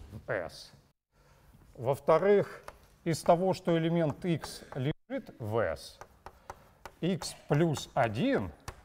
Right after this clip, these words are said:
также должно лежать в S. Нетрудно привести примеры индуктивных множеств. Например,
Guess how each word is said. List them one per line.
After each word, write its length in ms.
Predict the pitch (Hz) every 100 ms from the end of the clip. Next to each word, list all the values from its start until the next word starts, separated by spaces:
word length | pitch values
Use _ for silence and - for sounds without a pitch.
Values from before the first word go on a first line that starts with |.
| _ _ _
также 360 | 127 170 165 160
должно 400 | 117 98 98 156
лежать 400 | 117 98 110 -
в 120 | 78
S. 180 | 71 - - - - - _ - - _ _ - - - - - _ - - - _ _ _ - - _
Нетрудно 500 | 208 190 165 185 143
привести 400 | 127 127 127 - -
примеры 560 | 131 107 175 277 233
индуктивных 640 | 208 185 - 196 170 151 -
множеств. 460 | 147 151 135 -
Например, 580 | 214 214 127 120 104 95